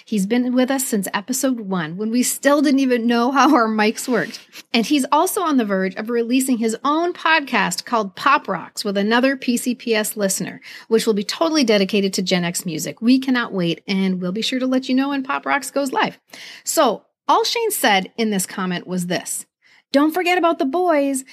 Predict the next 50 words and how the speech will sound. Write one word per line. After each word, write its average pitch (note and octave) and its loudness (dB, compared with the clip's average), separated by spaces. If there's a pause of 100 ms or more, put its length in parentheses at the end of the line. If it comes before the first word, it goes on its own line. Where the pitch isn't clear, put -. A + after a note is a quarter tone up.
(120)
Then C4+ 4
again, C#4 2
maybe C4+ 2
I B3+ 2
won't" C4 -2
was G#3+ -4
our A3+ -6
version A3+ -4
of F#3 -8
Are - -6
You G3+ -4
There, F#3 -2
God? F#3 -6
It's F#3 -8
Me, F#3 -4
Margaret. E3+ -10 (500)
That's B3+ -2
it. - -6 (300)
That's A#3+ 0
all D#4 6
he D#4+ 6
said. B3+ 4 (460)
But C#4+ 2
because D#4+ 0
we A4+ 0
know D4 2
Shane's B3 0
penchant A3 -2
for G#3 -2
sitting B3+ 4
in G3 4
and F3+ 0
picking A3+ 0
apart G3+ -2
the G3+ -4
culture F#3+ -2
of F#3+ -2
Gen F#3+ -2
X F#3 -4
childhoods, G#3+ -2 (340)
that G3 2
is D4+ 2
all B3 2
that C4 2
it C#4+ -2
took E3+ -2
for - -6
us F#3 -2
to G3+ -4
go, E3+ -4